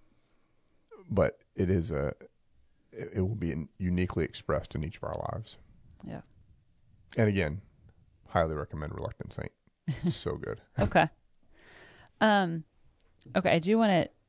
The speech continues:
Speaker 2: one thing you said in your sermon that, uh, see, Francis quickly realized that Christ's call in his life was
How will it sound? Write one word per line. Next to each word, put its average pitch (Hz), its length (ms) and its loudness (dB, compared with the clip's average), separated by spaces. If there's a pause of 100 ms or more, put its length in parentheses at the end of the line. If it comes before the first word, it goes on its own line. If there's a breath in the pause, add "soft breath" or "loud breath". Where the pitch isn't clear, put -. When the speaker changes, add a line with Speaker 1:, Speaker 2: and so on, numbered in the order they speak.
Speaker 2:
one 190 280 4
thing 220 180 2
you 185 80 0
said 170 200 0
in 165 100 0
your 160 120 0
sermon 139 460 0
that, - 360 -6 (360)
uh, 143 320 -2 (240)
see, 147 140 -4
Francis 190 440 0
quickly 180 460 0
realized 147 460 4
that - 140 -4
Christ's 160 300 0
call 151 200 0
in 143 40 2
his 143 140 0
life 139 240 0
was 131 220 -2